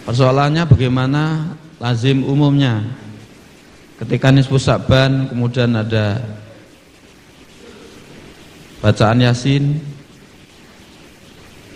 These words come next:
tiga kali kita sampaikan, kita baca saat setelah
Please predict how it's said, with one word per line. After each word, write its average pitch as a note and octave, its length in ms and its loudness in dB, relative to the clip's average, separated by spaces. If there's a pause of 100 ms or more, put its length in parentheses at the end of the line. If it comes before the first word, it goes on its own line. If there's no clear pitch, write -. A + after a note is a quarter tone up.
(120)
tiga B2 320 2
kali C#3+ 640 0 (1300)
kita A2+ 200 0
sampaikan, B2 840 0
kita B2 280 -2
baca A#2+ 320 4
saat A#2 320 -2
setelah A#2 320 0